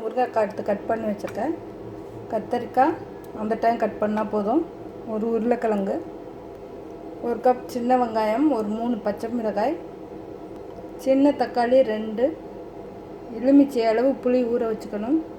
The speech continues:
ஒன்னே கால் ஸ்பூன் மிளகாய்த்தூள், நாலு ஸ்பூன் மல்லித்தூள் எடுத்திருக்கேன்.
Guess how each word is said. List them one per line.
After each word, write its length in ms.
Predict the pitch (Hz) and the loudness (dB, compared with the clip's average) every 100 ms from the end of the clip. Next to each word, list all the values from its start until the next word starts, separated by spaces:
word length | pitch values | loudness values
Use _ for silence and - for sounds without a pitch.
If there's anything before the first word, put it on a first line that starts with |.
| - - - - - - - - - - 82 85 - 98 - - - - - - - - 202 | -14 -14 -14 -12 -12 -12 -14 -14 -14 -14 -14 -14 -14 -14 -14 -14 -14 -12 -12 -12 -12 -6 0
ஒன்னே 200 | 240 262 262 | 6 8 8
கால் 160 | 254 - | 6 4
ஸ்பூன் 300 | - 311 - - - - - - - - - - - - - - - - - - - - - 220 | 4 4 2 -4 -14 -12 -14 -14 -14 -14 -14 -14 -14 -14 -14 -12 -12 -14 -14 -14 -14 -14 -8 0
மிளகாய்த்தூள், 640 | 220 240 240 - 269 370 - - - - - - - | 4 6 4 6 6 6 0 -12 -12 -14 -12 -12 -6
நாலு 200 | 208 220 220 | -2 -2 -2
ஸ்பூன் 260 | - 247 262 | 0 2 4
மல்லித்தூள் 460 | 214 214 214 220 196 | 2 0 -2 -2 0
எடுத்திருக்கேன். 480 | 196 - 185 208 294 | -2 -4 -4 -2 0